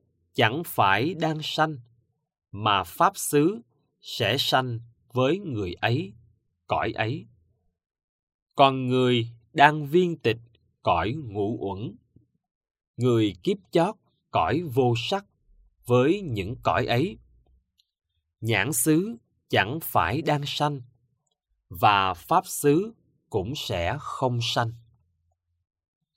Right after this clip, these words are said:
Hay là pháp xứ sẽ không sanh với người nào,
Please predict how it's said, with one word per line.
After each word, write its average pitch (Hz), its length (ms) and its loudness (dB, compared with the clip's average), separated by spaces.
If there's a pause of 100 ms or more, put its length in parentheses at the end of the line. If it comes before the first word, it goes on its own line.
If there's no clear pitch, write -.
(500)
Hay 143 260 4
là 101 480 4 (920)
pháp 180 180 4
xứ 196 440 2 (440)
sẽ 117 340 0
không 180 360 0
sanh 165 360 -2 (420)
với 185 400 0
người 110 360 -2
nào, 87 400 -2